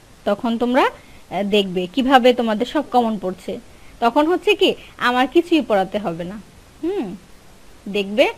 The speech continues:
তোমরাই সব পারছো। তেরো পর্যন্ত শেষ, Good,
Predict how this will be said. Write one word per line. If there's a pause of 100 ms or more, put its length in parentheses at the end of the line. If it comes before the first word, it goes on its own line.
(220)
তোমরাই
সব
পারছো। (1200)
তেরো
পর্যন্ত (160)
শেষ, (2750)
Good,